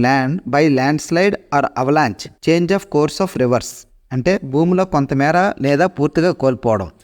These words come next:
ఈ రకమైనటువంటి నష్టం ఎక్కువగా నదీ తీర ప్రాంతాలలో నేల కోతకు గురవ్వడం వలన కానీ, కొండ ప్రాంతాలలో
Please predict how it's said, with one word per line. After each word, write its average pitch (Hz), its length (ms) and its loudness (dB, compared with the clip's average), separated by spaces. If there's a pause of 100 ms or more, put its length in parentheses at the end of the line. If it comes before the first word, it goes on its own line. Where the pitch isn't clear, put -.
(160)
ఈ - 20 4 (120)
రకమైనటువంటి 196 840 2
నష్టం 165 300 -2 (160)
ఎక్కువగా 151 400 2 (460)
నదీ 160 200 2 (120)
తీర 196 160 4 (120)
ప్రాంతాలలో 170 560 0 (120)
నేల 156 200 2 (120)
కోతకు 156 360 0 (100)
గురవ్వడం 156 500 2
వలన 135 220 0 (120)
కానీ, 117 200 0 (380)
కొండ 160 180 0 (100)
ప్రాంతాలలో 175 560 2